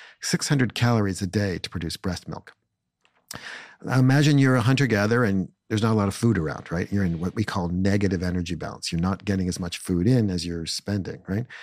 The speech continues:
You can't just stop nursing. Your infant is still gonna require that energy.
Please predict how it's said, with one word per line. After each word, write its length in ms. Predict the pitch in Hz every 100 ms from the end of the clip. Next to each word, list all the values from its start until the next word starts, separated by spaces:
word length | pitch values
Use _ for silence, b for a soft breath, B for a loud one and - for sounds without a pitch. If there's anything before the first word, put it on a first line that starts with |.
| B B
You 100 | 135
can't 220 | - 254
just 160 | 147 -
stop 300 | - 113 -
nursing. 400 | 110 147 - - _ -
Your 180 | 98
infant 380 | - 156 - 95
is 80 | 87
still 380 | - 135 123 98
gonna 240 | 101 90
require 600 | 87 - 110 113 98 - _ _
that 160 | 90 85
energy. 540 | 113 143 95 82 85